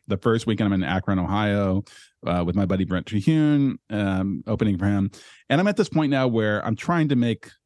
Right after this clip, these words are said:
decisions that are a little bit, I don't know, know your own worth, that kind of thing, right? Like, I, I love opening for Brent 'cause we're buddies, right? And so I would totally open for him whenever, but I'm not, I'm gonna try and not just randomly take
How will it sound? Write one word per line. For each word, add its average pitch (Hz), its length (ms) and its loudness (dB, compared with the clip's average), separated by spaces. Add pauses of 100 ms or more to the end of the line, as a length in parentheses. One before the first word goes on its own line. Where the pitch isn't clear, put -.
(220)
decisions 104 760 0
that 92 140 0
are 98 80 -2
a 92 40 0
little 92 240 0
bit, 90 440 -2 (1120)
I - 200 -16
don't 107 120 2
know, 107 60 -2
know 117 180 4
your 113 220 2
own 107 180 0
worth, 98 400 -2 (160)
that 107 140 -2
kind 110 140 0
of 104 80 -2
thing, 117 200 0
right? 117 340 0 (100)
Like, 101 280 0 (160)
I, 139 240 2
I 139 120 4
love 160 240 2
opening 135 200 2
for 120 120 -2
Brent 117 200 -2
'cause 98 140 -2
we're 107 80 2
buddies, 98 500 -2 (140)
right? 101 260 0 (180)
And 104 240 2
so 107 180 0
I 107 100 0
would 104 140 0
totally 98 500 0 (160)
open 98 220 -2
for 101 80 -4
him 98 280 0
whenever, 98 460 0
but 98 260 -2 (520)
I'm 135 120 4
not, 160 200 0 (100)
I'm 143 220 0
gonna 139 220 2
try 117 260 0
and 107 140 0
not 101 240 0
just 98 180 -4
randomly 95 540 0
take 92 220 -4